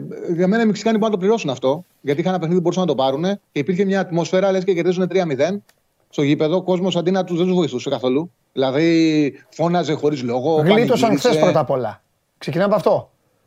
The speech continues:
Speaker 2: Γιατί ο Λέβα, δε-, μάλλον το πιάσε, ο Τσόα, εντάξει. Γλίτωσαν χθες. Επίσης, το αποτέλεσμα
Speaker 1: Εντάξει.
Speaker 2: αυτό ήταν δώρο και για την Αργεντινή.
Speaker 1: Ναι,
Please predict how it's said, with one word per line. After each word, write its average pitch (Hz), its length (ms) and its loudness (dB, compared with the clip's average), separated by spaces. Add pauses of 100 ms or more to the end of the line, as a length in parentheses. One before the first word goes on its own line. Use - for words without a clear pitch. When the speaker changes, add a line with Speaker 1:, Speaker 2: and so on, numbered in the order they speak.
Speaker 2:
Γιατί 170 240 0
ο 208 100 4
Λέβα, 220 280 4 (440)
δε-, 226 580 0
μάλλον 220 240 2
το 196 100 2
πιάσε, 185 220 -2
ο 170 60 2
Τσόα, 147 300 2
εντάξει. 131 380 -4 (1040)
Γλίτωσαν 226 500 0
χθες. 175 340 -2 (140)
Επίσης, 196 320 0
το 220 60 2
αποτέλεσμα 208 480 2
Speaker 1:
Εντάξει. 185 140 0
Speaker 2:
αυτό 262 120 2
ήταν 226 120 0
δώρο 254 220 4
και 226 60 -4
για 247 120 0
την 226 80 -2
Αργεντινή. 233 600 0 (380)
Speaker 1:
Ναι, 214 160 -4